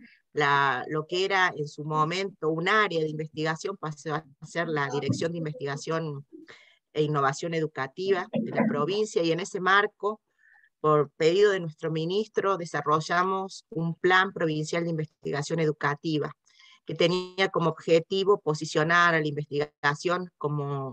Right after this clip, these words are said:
una herramienta para la toma de decisiones, eh, e innovación educativa, articulando con distintos actores del sistema. Lo que nos interesaba en ese momento era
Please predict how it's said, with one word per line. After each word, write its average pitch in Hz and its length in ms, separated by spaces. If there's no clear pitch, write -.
una 160 160
herramienta 165 520
para 143 120
la 139 100
toma 160 260
de 151 120
decisiones, 185 960
eh, 135 520
e 170 160
innovación 151 420
educativa, 160 560
articulando 196 720
con 170 140
distintos 196 500
actores 147 480
del 143 120
sistema. 139 540
Lo 165 140
que 175 100
nos 180 160
interesaba 175 680
en 202 80
ese 202 220
momento 202 720
era 160 320